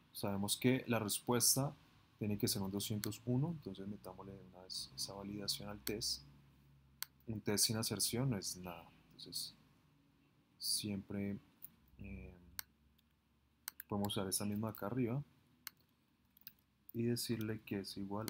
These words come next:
a doscientos uno. ¿Listo? Que este ya tenemos una utilidad que hemos creado anteriormente, que era un question que nos devolvía el código de respuesta. Y finalmente podemos también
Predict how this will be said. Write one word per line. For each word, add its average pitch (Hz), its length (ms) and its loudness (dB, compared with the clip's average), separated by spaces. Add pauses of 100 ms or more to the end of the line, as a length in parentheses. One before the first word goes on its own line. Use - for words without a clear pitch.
a 135 240 0 (1200)
doscientos - 720 -8
uno. - 260 -14 (280)
¿Listo? 160 360 0 (1600)
Que 98 100 -4
este - 180 -2
ya 98 280 -2
tenemos 104 240 0
una 107 80 0
utilidad 104 580 2 (120)
que 98 100 -4
hemos 95 180 -4
creado 98 160 -4
anteriormente, 101 560 0
que 120 100 -6
era 104 60 -4
un 101 80 -4
question 127 400 0
que 139 80 -4
nos 104 160 -2
devolvía 98 560 -2 (720)
el 101 160 -2
código 92 320 -2
de 92 80 -2
respuesta. - 640 -6 (1600)
Y 139 360 10
finalmente 110 640 2 (200)
podemos 117 540 6
también 117 480 0